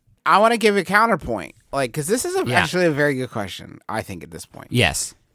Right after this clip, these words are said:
Speaker 1: The problem I have with dog with hands is this.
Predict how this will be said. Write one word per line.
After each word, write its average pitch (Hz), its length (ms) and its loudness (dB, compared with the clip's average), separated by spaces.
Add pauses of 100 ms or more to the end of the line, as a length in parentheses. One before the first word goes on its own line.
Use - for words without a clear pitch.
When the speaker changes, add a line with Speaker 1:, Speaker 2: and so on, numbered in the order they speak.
(460)
Speaker 1:
The 185 100 4
problem 330 460 4
I 226 160 2
have 185 420 2
with 160 280 0
dog 160 440 2
with 143 140 0
hands 117 540 -4
is 120 200 -4
this. - 560 -6